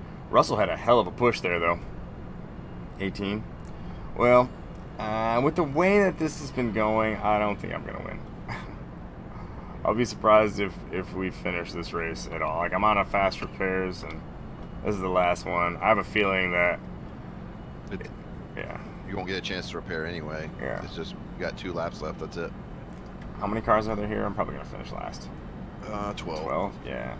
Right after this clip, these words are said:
Speaker 1: I, I'm probably gonna be twelve. Thank you for the sub, though. <laughs> Twelve months?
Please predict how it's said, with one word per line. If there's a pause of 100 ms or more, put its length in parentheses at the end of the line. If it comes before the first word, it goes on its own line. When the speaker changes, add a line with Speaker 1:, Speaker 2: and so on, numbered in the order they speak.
Speaker 1:
I,
I'm
probably
gonna
be
twelve. (3250)
Thank
you
for
the
sub,
though. (840)
<laughs>
Twelve
months?